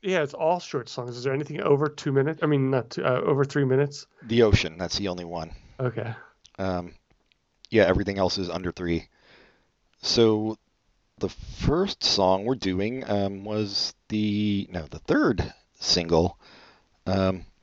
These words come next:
Speaker 2: and it's your pick, Siberian Butterfly. What
Speaker 1: Which
Speaker 2: do you
Speaker 1: is my favorite song on the album.
Speaker 2: I
Speaker 1: It's
Speaker 2: think
Speaker 1: very
Speaker 2: mine
Speaker 1: pretty.
Speaker 2: too. It's, it's definitely the, like, the most old school, catchy pop.
Speaker 1: Yeah.
Speaker 2: Yeah.
Speaker 1: Yeah, I don't, I don't have a lot to say about it. That's
Speaker 2: No.
Speaker 1: about it.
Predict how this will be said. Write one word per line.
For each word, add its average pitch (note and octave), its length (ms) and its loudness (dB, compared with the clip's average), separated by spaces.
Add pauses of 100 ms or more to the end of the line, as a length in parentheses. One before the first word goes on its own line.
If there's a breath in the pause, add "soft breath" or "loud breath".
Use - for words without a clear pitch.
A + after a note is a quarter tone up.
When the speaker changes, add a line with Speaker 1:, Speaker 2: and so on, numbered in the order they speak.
(120)
Speaker 2:
and F#2 140 4
it's F2 140 -2
your C3+ 120 10
pick, - 400 2 (640)
Siberian A#2+ 540 8
Butterfly. F2 480 6 (680)
What E3 120 2
Speaker 1:
Which - 60 4
Speaker 2:
do - 60 2
you D3+ 40 10
Speaker 1:
is C3 120 4
my D#3 140 6
favorite C#3 280 2
song C3 140 -2
on A#2 80 -4
the A2+ 100 -8
album. B2 400 -8
Speaker 2:
I C3 40 10
Speaker 1:
It's D3 80 8
Speaker 2:
think - 100 4
Speaker 1:
very C3+ 80 4
Speaker 2:
mine C3+ 160 8
Speaker 1:
pretty. C3+ 180 6
Speaker 2:
too. D3+ 60 6
It's, D3 140 12
it's D#3+ 140 8
definitely F#3 300 12
the, D3 140 2
like, C3+ 180 12
the B2 100 10
most A#2+ 380 6 (580 soft breath)
old A2+ 200 2
school, A#2+ 380 2 (100)
catchy G#2 440 4
pop. - 440 6 (680)
Speaker 1:
Yeah. C3+ 280 4 (260)
Speaker 2:
Yeah. G2 260 12 (1200)
Speaker 1:
Yeah, C#3 120 6
I D#3 40 6
don't, D3+ 200 2 (580)
I - 60 -6
don't B2 80 -2
have A#2+ 100 -4
a - 20 -2
lot A#2+ 140 -4
to - 80 -16
say C3+ 160 -2
about A#2+ 220 -2
it. A#2+ 60 -8
That's C#3+ 120 0
Speaker 2:
No. B2+ 160 12
Speaker 1:
about A#2+ 180 2
it. - 80 -14